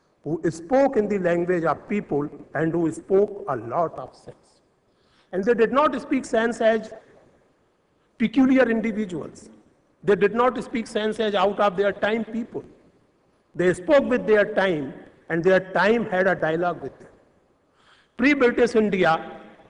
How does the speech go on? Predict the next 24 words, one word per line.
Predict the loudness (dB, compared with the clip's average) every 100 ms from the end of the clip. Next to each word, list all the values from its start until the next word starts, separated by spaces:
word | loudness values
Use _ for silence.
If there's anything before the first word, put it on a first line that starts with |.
| _ _ _ _
was | 2 2 4
not | 2 4 4 2 -6 -2
an | 0 0
intellectually | 0 2 2 2 -2 -2
stagnant | -2 -2 0 -2 -4
society. | -10 -10 -10 -10 -16 -20 _ _ _ _ _ _ _ _ _ _ _ _ _ _ _ _
We | 0 0
con-, | 4 0 0 0
constructed | 2 2 2 -2 2 4 4 0 -4
an | 0
idea | 2 2 2 2
of | 2 2
pre-British | -2 0 2 0 0
India | -2 0 0 0 -2 -4
as | 0
a | 0 0
stagnant | 0 -2 0 -2
society, | -4 -4 -2 -2 -2 -6 -8 -16 -20 _
and | -4 2
therefore | 4 4 4 2 0 -2 -8 -2
we | -2
tried | 0 2 2 2
to | -2
borrow | 2 4 4